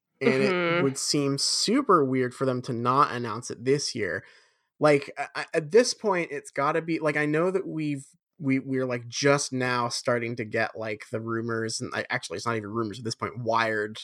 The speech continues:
Speaker 1: announced the P S five. Um, so, like, maybe it's gonna, maybe they delayed it 'cause it's gonna be, like, a cross-gen thing, and they wanted to announce it closer to the announcements of the newer consoles, but it's weird to
Speaker 2: Hmm.
Speaker 1: me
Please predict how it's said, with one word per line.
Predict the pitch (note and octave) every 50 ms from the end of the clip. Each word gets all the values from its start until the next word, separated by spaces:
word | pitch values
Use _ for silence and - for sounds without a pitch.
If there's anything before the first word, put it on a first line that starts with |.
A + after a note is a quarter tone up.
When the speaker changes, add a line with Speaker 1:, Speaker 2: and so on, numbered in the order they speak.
| - _ _
Speaker 1:
announced | B2 A2 G#2+ G2+ G#2 G2 - - - -
the | -
P | - - G#2+
S | F#2 - -
five. | - A2+ G#2 G2+ F2+ E2+ F#2+ F2+ F#2 - - _ _ _ _ _ _ _ _ _ _ _ _
Um, | - G#2 A2 G#2+ G2+ G2 F#2+ F#2 F2+ F2 F#2 G2 E2 - -
so, | - - C#3
like, | C3 B2 A#2+ A#2 - _ A2 F#2
maybe | A#2+ A#2 A#2 A#2+ A#2 B2 C3+ C3+ C#3+ C#3
it's | C#3 C#3+ -
gonna, | - C3+ C3+ C3 B2+
maybe | A#2+ - C3 C#3 D3 E3
they | E3 D#3+
delayed | D3+ D3+ C3+ C3+ C3 C3+ C3+ C#3
it | - -
'cause | C3+ C3
it's | A#2 -
gonna | C3 B2+
be, | B2+ B2+
like, | B2 B2 A#2
a | E2
cross-gen | - - - - G#2+ G#2+ B2 C#3+ - - - - E3 D#3+ E3+ F3 F#3 F#3 F#3 F#3+
thing, | F#3 - - F#3+ F#3 F#3+ F#3+ F#3+ F3+
and | D3+ B2
they | A2 A2+
wanted | A2+ A2 A#2 A#2 -
to | B2+ G#2+
announce | G#2 A2 G#2+ A2 - - B2
it | - -
closer | - B2 A#2 A2+ - - A#2+
to | A2+ - A2
the | G#2 G#2
announcements | G#2 G#2+ G#2+ G#2+ - - A#2 A2 -
of | A2+ G#2+ G#2
the | G2+
newer | A2 A2 G#2+ G2 -
consoles, | - - A#2 C3 C#3+ D3 - - F3 F3 F3 E3+ E3+ -
but | - B2+
it's | B2 - A2+
weird | A2+ A#2 - A3 G#3+ - G3+ G3
to | F#3+ C#3
Speaker 2:
Hmm. |
Speaker 1:
me | C3+ B2+ A#2+ A#2 A2+ G#2+